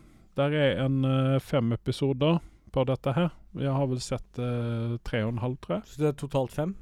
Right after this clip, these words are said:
Speaker 1: Ja.
Speaker 2: Ok.
Speaker 1: Så det, det er ikke det store heller. Men, eh,
Speaker 2: Noe er det.
Speaker 1: ja. Hvis man ikke har noe annet å gjøre, om man er interessert av anime, så kan det være greit å se. Det, det blir spennende også å høre hva, eh, anime-fantasten Anders Sunde sier om dette her, da.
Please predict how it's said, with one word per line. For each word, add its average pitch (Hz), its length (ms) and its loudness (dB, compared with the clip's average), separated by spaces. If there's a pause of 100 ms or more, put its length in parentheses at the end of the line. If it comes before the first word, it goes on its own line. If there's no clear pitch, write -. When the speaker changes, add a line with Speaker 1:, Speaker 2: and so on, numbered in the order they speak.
(140)
Speaker 1:
Ja. 180 140 0 (240)
Speaker 2:
Ok. 196 140 -10 (420)
Speaker 1:
Så - 160 -8
det, 135 240 2
det 139 80 0
er 131 140 0
ikke 147 180 -4
det 131 160 0
store 120 320 0
heller. 113 240 -4 (420)
Men, 139 160 0
eh, 139 520 2 (520)
Speaker 2:
Noe 165 320 2
er 98 40 -8
det. 90 100 -12 (160)
Speaker 1:
ja. 117 80 -6 (680)
Hvis 147 220 -2
man 156 80 4
ikke 151 240 2
har 147 100 2
noe 131 140 0
annet 131 420 0
å 120 60 0
gjøre, 120 180 0
om 127 80 0
man 123 120 0
er 123 100 0
interessert 113 380 -2
av 110 100 0
anime, 107 340 -2
så 117 240 -4
kan 110 200 -4
det 104 100 -2
være 104 180 -2
greit 101 220 -6
å - 40 -10
se. 139 120 -4 (420)
Det, 151 240 2
det 170 140 4 (100)
blir 165 220 6
spennende 151 500 0
også 131 220 -4 (160)
å 131 80 0
høre 143 320 2
hva, 120 140 2 (340)
eh, 120 100 -2
anime-fantasten 110 800 -2
Anders 117 220 -4
Sunde 123 400 0
sier 101 240 -4
om 104 100 -4
dette 113 220 -6
her, 131 140 -2
da. 143 100 -2